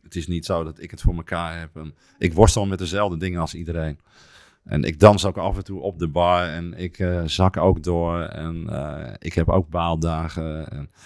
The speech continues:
soms stap ik ook huilend mijn bed in. Ehm, maar ik kom er elke keer weer sterker uit.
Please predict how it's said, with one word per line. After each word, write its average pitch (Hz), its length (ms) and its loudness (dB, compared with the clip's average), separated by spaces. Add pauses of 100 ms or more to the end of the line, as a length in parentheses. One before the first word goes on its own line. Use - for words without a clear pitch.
(160)
soms - 260 6
stap 95 200 6
ik 90 100 -4
ook 98 160 -2
huilend 90 320 6
mijn 78 140 0
bed 80 240 8
in. 69 120 -8 (920)
Ehm, 78 520 -2 (1160)
maar 85 220 10
ik 101 80 4
kom 104 180 10
er - 60 2
elke 117 240 8
keer 98 220 0
weer 90 140 2
sterker 80 340 -2
uit. 87 240 -8